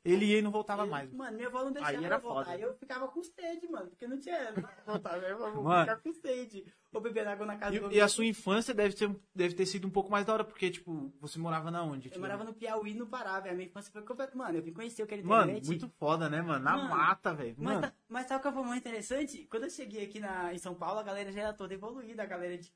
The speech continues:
Speaker 2: doze, treze anos já tava co-, acostumada a ver computador, celular. E, tipo, pra mim era algo novo, velho. Internet pra mim é algo totalmente diferente.
Speaker 1: Tipo, começou esses dias pra você, né,
Speaker 2: Porque,
Speaker 1: velho?
Speaker 2: tipo, mano, eu comecei a saber o que era isso depois dos doze,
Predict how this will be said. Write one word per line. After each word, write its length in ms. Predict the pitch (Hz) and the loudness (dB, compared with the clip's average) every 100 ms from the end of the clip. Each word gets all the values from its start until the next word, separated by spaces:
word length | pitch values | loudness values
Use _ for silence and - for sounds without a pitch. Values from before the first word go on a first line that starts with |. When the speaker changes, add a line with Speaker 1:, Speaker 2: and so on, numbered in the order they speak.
| _ | _
Speaker 2:
doze, 340 | 160 170 214 | -6 -4 -6
treze 300 | 214 190 151 | -6 -8 -6
anos 260 | 151 220 202 _ _ - | -8 -8 -10 _ _ -8
já 80 | 180 | -6
tava 240 | 175 170 | -4 -6
co-, 160 | 170 160 | -8 -8
acostumada 640 | 151 151 151 - 196 156 | -6 -6 -8 -10 -6 -4
a 40 | |
ver 200 | 156 151 - | -6 -10 -14
computador, 640 | 175 170 247 214 196 208 | -12 -4 -4 -2 -2 -2
celular. 420 | 208 185 190 196 - _ - | -4 -6 -4 -6 -10 _ -14
E, 60 | |
tipo, 300 | 262 294 220 | -6 -6 -6
pra 160 | 220 220 | -4 -4
mim 140 | 214 | -4
era 160 | 269 254 | -4 -2
algo 320 | 247 254 320 | -2 -4 -4
novo, 340 | 359 494 330 320 | 0 2 2 -2
velho. 160 | 202 | -6
Internet 480 | 196 214 208 226 - | -6 -6 -4 -4 -6
pra 160 | 330 254 | -4 -4
mim 140 | 262 339 | -2 0
é 40 | |
algo 360 | 285 302 311 - | 0 0 -4 -6
totalmente 640 | 302 294 302 311 339 - | -8 -4 0 0 -2 -6
diferente. 640 | - 466 262 311 - 311 - | -12 -6 -4 -4 -4 -8 -8
Speaker 1:
Tipo, 280 | 196 160 196 | -8 -6 -6
começou 380 | 165 165 165 | -2 -2 0
esses 300 | 180 233 269 | -2 -2 -2
dias 180 | 196 247 | -2 -2
pra 140 | - - | 0 0
você, 300 | - 349 320 | 2 2 2
né, 0 | |
Speaker 2:
Porque, 260 | 349 339 | 2 2
Speaker 1:
velho? 200 | 466 349 | 0 0
Speaker 2:
tipo, 220 | 285 269 | 0 -4
mano, 220 | 247 269 208 | 0 0 -2
eu 40 | |
comecei 440 | 220 220 220 214 | -6 -10 -8 -8
a 100 | 247 | -10
saber 300 | - - 214 | -12 -10 -8
o 20 | 214 | -8
que 100 | 208 | -8
era 100 | 202 | -8
isso 120 | 196 | -8
depois 280 | 214 233 240 | -10 -10 -10
dos 160 | 233 | -8
doze, 240 | 214 214 | -8 -8